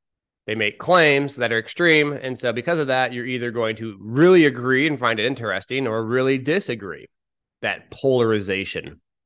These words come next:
And because of that, you have extreme engagement. So by nature, our, our social platforms seem to operate in that way.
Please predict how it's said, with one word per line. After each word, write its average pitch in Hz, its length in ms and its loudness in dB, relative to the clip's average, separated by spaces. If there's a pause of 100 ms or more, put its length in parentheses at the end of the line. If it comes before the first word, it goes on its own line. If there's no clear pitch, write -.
(420)
And 107 80 -10
because 120 240 0
of 107 100 0
that, 107 240 0
you 101 140 -4
have 98 320 -2 (1000)
extreme 139 580 0
engagement. 117 720 -2 (960)
So 117 420 -2
by 156 160 2
nature, 143 480 2
our, 110 220 -2
our 113 120 -8
social 117 600 -6 (200)
platforms 107 800 -6
seem 107 260 -4
to 92 180 -10
operate 80 540 -2
in 76 160 -10
that 73 220 -6
way. 82 460 0